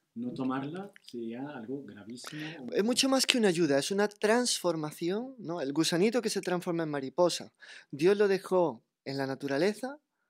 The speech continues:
Speaker 2: para que tengamos una vaga, lejana y, pf, muy imperfecta idea de lo que pasa a la persona que baja la fuente del bautismo,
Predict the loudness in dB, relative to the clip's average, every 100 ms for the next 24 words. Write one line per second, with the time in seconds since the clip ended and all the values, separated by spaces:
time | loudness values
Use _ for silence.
0 | _ _ _ -2 0 0 2 2 4 4
1 | 4 2 2 2 _ _ -16 0 6 8
2 | 8 6 4 4 0 -6 _ _ _ -4
3 | 0 0 -2 2 4 4 4 2 2 0
4 | -6 _ _ _ _ -10 -6 -4 -6 -6
5 | -8 -8 -10 -8 0 2 2 4 4 2
6 | 2 2 4 2 0 -6 _ -20 -18 0
7 | 6 6 6 4 8 8 8 2 -2 -6
8 | _ _ _ _ -2 0 -2 -2 -2 -2
9 | 0 2 2 2 -4 0 0 0 0 0
10 | -4 -6 -6 -8 -10